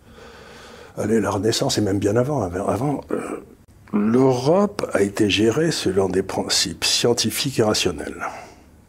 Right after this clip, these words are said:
Et depuis quarante ou cinquante ans, on est passé d'une pensée scientifique, qui était la caractéristique de l'Europe, à une pensée magique.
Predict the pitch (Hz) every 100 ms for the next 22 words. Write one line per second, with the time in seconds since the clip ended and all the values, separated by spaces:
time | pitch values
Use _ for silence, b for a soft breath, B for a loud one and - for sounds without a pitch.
0 | - - - - - - B B B B
1 | - 101 104 131 135 - 127 107 98 135
2 | 131 127 104 - 101 113 101 - 156 208
3 | 220 165 110 113 113 123 117 92 95 95
4 | - 101 - 95 - - 104 - 98 -
5 | 104 90 - - 82 90 - 135 117 -
6 | 95 - - - - - - - - 92
7 | 92 98 139 139 - B B B - 107
8 | 104 104 120 104 90 92 - -